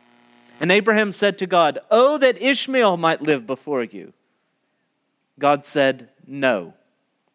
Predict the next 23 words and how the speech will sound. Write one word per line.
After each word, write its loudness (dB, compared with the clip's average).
but -12
Sarah 2
your -2
wife -2
shall 0
bear 0
you -2
a -2
son, -8
and -16
you -2
shall -2
call -2
his -2
name -12
Isaac. -20
I 4
will 0
establish 0
my -2
covenant -6
with -10
him -4